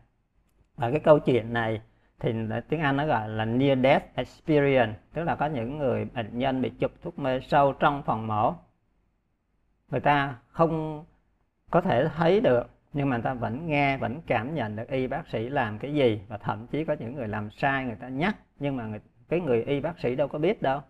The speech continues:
Đến hồi quên dụng cụ, hay là may thiếu chỗ này, hay là may dính chỗ kia, vân vân. Thì như vậy là cái dưới ý thức của mình nó hoạt động liên tục và nó rất mạnh.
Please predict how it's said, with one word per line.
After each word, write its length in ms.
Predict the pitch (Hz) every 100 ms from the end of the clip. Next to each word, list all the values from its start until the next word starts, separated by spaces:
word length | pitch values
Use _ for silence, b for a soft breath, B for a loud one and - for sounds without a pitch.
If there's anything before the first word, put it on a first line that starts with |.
| _ _
Đến 160 | 143 190
hồi 180 | 110 101
quên 260 | 147 156 151
dụng 280 | 131 107 113
cụ, 260 | 120 107 117
hay 120 | 131
là 120 | 113
may 400 | 101 117 131 135 -
thiếu 260 | 165 185 208
chỗ 160 | 113 113
này, 300 | 139 107 104
hay 200 | 123 127
là 160 | 107
may 280 | 107 117 127
dính 240 | 131 202 262
chỗ 180 | -
kia, 240 | 123 139 127 120
vân 180 | 127
vân. 220 | 120 127 120 b b b -
Thì 280 | 127 120 110 B -
như 140 | 156
vậy 180 | 160 113
là 220 | 113 113 - -
cái 200 | 143 175
dưới 300 | 170 208 254
ý 240 | 180 202
thức 260 | 240 285 -
của 100 | 127
mình 260 | 151 117
nó 80 | 113
hoạt 300 | 185 120 -
động 220 | 127 107
liên 320 | 120 147 180 165
tục 200 | 131 -
và 80 | 107
nó 100 | 131
rất 220 | 175 -
mạnh. 220 | 131 101